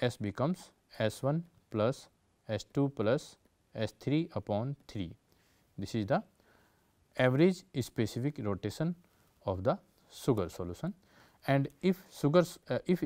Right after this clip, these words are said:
specific rotation is givi-, given, then we can also determine the concentration of the solution. This is the another application of half shade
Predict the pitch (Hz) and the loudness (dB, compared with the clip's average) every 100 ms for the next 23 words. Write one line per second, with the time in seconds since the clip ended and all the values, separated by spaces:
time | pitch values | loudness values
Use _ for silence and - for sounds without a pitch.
0 | 143 - 147 - 175 165 165 156 175 147 | -2 0 -2 0 0 2 2 2 2 4
1 | 127 165 214 - _ - 117 151 202 - | 4 4 2 -4 _ -2 2 2 0 -2
2 | 113 113 156 - 113 107 117 - - 135 | -2 0 -2 -2 -2 0 -2 -2 0 2
3 | 147 185 170 117 92 98 92 92 175 - | 2 -2 -2 -2 -2 -4 -4 -2 -4 -6
4 | _ _ _ - 120 101 95 87 90 - | _ _ _ -2 -2 -2 -6 -6 -8 -6
5 | 175 214 - 98 92 220 _ _ _ _ | -6 -6 -6 -4 -2 -4 _ _ _ _
6 | - - 110 82 - 80 - _ _ _ | -6 2 2 0 -8 -14 -16 _ _ _
7 | _ _ _ 101 98 110 135 208 _ _ | _ _ _ -8 -4 -4 -4 -6 _ _
8 | _ _ - 117 131 156 156 - 107 104 | _ _ 0 2 6 4 2 -4 -6 -4
9 | 101 92 - 151 196 - _ _ _ - | -6 -6 -6 -6 -8 -14 _ _ _ 0
10 | 110 190 - _ _ _ _ _ 107 95 | 2 2 -2 _ _ _ _ _ 2 2
11 | - 127 175 | 0 -4 -4